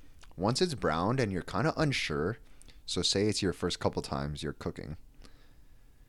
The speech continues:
If you're kind of unsure how much seasoning to put, taste it while you're cooking. So before you pour in more seasoning, maybe take a bite of that beef and see how it tastes. If it's not enough flavor for you,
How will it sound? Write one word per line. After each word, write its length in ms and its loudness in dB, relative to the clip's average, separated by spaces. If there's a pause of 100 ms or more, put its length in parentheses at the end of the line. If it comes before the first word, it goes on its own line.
(540)
If 120 -8
you're 100 -2
kind 260 6
of 160 0
unsure 500 4
how 180 4
much 220 2
seasoning 460 0
to 100 -10
put, 400 -2 (1080)
taste 500 2
it 240 2 (240)
while 400 2
you're 160 2
cooking. 600 -4 (320)
So 160 0
before 360 4
you 100 4
pour 340 8
in 180 4
more 240 4
seasoning, 560 -2 (280)
maybe 220 2
take 220 2
a 40 2
bite 240 4
of 80 4
that 220 0
beef 320 -8 (380)
and 180 -2
see 200 0
how 180 2
it 100 -2
tastes. 420 -2 (880)
If 120 -2
it's 140 2
not 220 10
enough 220 8
flavor 380 4
for 140 0
you, 240 6